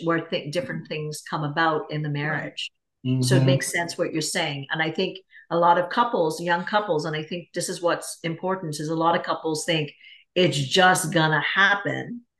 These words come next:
Speaker 1: and they don't
Speaker 2: Mm-hmm.
Speaker 1: have to work. <laughs> And in fact, uh, you know, th-, your stories, uh, hopefully will help peop-, young couples or pe-, couples that are, you know, struggling, recognize some of the things that they might have to do to
Speaker 2: I,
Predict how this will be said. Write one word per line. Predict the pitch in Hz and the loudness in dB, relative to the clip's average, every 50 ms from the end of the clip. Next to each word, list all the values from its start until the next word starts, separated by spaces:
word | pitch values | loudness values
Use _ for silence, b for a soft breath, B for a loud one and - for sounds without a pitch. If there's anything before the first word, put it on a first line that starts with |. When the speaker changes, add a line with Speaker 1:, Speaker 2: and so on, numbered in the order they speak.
| _ _ _ _ _ - | _ _ _ _ _ 0
Speaker 1:
and | 175 175 165 | 0 4 6
they | 180 175 | 6 6
don't | 175 175 170 160 | 8 6 6 4
Speaker 2:
Mm-hmm. | - | 2
Speaker 1:
have | - 165 156 - - - | 0 -2 -4 -6 -4 -4
to | 170 160 | -4 2
work. | 160 175 175 170 165 147 - - - - - | 4 4 6 6 4 2 0 -2 -6 -6 -6
<laughs> | - - - - - B B B B B B B B | -6 -8 -8 -10 -16 B B B B B B B B
And | 180 170 170 175 175 | 2 4 4 4 4
in | 180 165 151 | 2 0 2
fact, | - - 202 180 170 170 - - - - | 4 6 8 8 8 6 2 -2 0 2
uh, | 170 165 165 | 2 2 2
you | 170 175 | 2 0
know, | 170 170 165 | 0 0 0
th-, | 156 185 190 170 | -2 -2 -2 0
your | 190 196 | 2 2
stories, | 185 - - 202 175 165 165 165 156 160 151 - - - | 2 2 2 2 2 4 4 2 2 0 -2 -6 -6 -4
uh, | 160 160 | -2 -2
hopefully | 151 - 185 180 - 180 165 160 | -2 -2 -4 -4 -4 -2 -2 0
will | 147 156 156 151 | 2 2 0 0
help | - - 180 165 - - - | 0 0 0 0 -2 -2 -4
peop-, | - 165 - - - 151 | -8 -8 -8 -8 -10 -6
young | 160 156 165 160 160 | -2 0 0 0 0
couples | - - 160 - 165 160 165 | -2 -4 -2 -2 0 0 0
or | 165 - | -2 -4
pe-, | - - - - | -6 -10 -10 -6
couples | - 202 - 185 180 175 147 | -4 -2 0 2 2 2 2
that | 170 156 147 | 2 2 4
are, | 147 143 143 143 - B B B B B B B B _ | 4 4 2 0 -2 B B B B B B B B _
you | - 226 | 0 0
know, | 220 214 | 2 2
struggling, | 208 - - - 262 247 - 185 170 165 165 156 | 2 2 4 6 6 6 6 6 2 0 0 2
recognize | 165 156 156 - 170 156 156 156 151 151 151 - - | 2 2 2 0 -2 -6 -6 -6 -6 -6 -6 -10 -8
some | - - 175 160 | -6 -4 -2 -2
of | 151 143 | -2 -2
the | 143 143 | -2 -4
things | - 156 143 135 | -4 -6 -6 -6
that | 156 143 143 - | -6 -6 -6 -4
they | 143 143 | -4 -2
might | 139 143 139 139 - | -2 -2 -4 -4 -6
have | - 151 147 - - | -8 -10 -12 -12 -10
to | - 143 | -12 -10
do | 131 139 139 131 127 | -6 -6 -6 -6 -6
to | - - - | -8 -10 -8
Speaker 2:
I, | 127 | -8